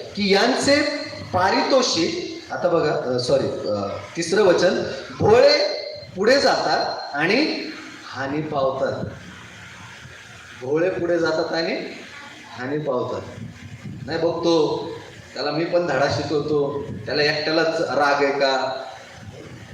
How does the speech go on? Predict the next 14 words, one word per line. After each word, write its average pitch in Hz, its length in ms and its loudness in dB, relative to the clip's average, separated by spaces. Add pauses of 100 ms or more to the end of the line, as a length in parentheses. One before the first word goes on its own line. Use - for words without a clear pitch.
(520)
मग 208 480 0
अशा 254 440 0
व्यक्तीची 175 520 -2
हानी 160 400 -2
झाल्याशिवाय 139 580 0 (380)
राहत 156 440 -4
नाही. 151 200 -2 (920)
रागामुळेच 175 840 4
कितीतरी 170 480 0
लोक 156 240 0
आज 143 500 0
येरवडा 131 260 0
जेलमध्ये 117 480 -4
आहेत. 101 220 -8